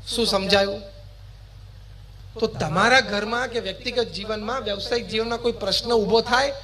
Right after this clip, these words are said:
તો તમે તરત રિલેટ કરી શકો, બરાબર, રામાયણમાં ભગવાન રામના જીવનમાં પ્રસંગ ઊભો થયેલો, એ વખતે એમણે શું કર્યું, શું વિચાર્યું,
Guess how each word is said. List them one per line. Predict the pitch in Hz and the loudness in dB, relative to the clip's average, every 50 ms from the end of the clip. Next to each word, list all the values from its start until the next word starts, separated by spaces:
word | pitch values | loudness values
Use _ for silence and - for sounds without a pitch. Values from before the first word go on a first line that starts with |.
| - - - - - - 247 | -14 -16 -18 -18 -14 -6 -2
તો | 240 233 | -2 2
તમે | 233 233 233 254 | 2 2 2 2
તરત | 247 247 247 247 247 233 | 2 2 2 0 2 0
રિલેટ | 220 202 196 220 247 262 262 - | -2 -2 2 2 2 2 2 2
કરી | 247 247 240 | 0 2 2
શકો, | - 233 214 196 196 185 | 2 0 0 -2 -2 -2
બરાબર, | 175 214 214 220 214 185 180 | 0 2 2 2 2 0 -2
રામાયણમાં | 160 165 170 180 190 208 214 226 226 226 220 226 226 220 175 | -2 -2 -2 -2 -2 -2 -2 -2 -2 -2 -2 -4 -4 -2 -4
ભગવાન | 160 156 151 185 208 214 196 | -4 -6 -2 0 0 0 0
રામના | 185 180 180 196 208 214 | 0 -2 -2 0 -2 -2
જીવનમાં | 196 165 165 185 202 208 208 208 - - | -2 -2 -4 -4 -4 -2 -2 -2 -2 -2
પ્રસંગ | 190 170 - - 190 180 | -2 -4 -4 -4 -4 -6
ઊભો | 165 165 175 | -4 -6 -6
થયેલો, | 170 - 170 143 123 - 98 - - - - - - - - - - - - - - - - - - - - - - - - - - - - | -2 -2 -4 -4 -4 -8 -12 -14 -16 -16 -18 -18 -18 -18 -18 -18 -18 -18 -18 -18 -18 -18 -18 -18 -18 -18 -18 -18 -18 -18 -16 -16 -16 -6 4
એ | 233 240 | 6 6
વખતે | 269 254 269 277 | 6 6 6 4
એમણે | 277 277 285 - | 4 4 4 0
શું | - - 427 427 - | 0 2 2 2 2
કર્યું, | - 202 190 202 202 208 - - - - - - - - - - - - - - - | 2 0 -2 -2 -6 -10 -12 -16 -20 -20 -20 -20 -20 -20 -20 -20 -20 -20 -20 -14 -10
શું | - 320 339 339 311 | -6 -2 0 2 2
વિચાર્યું, | 240 220 175 226 226 214 214 214 214 | 2 0 4 6 6 6 6 4 0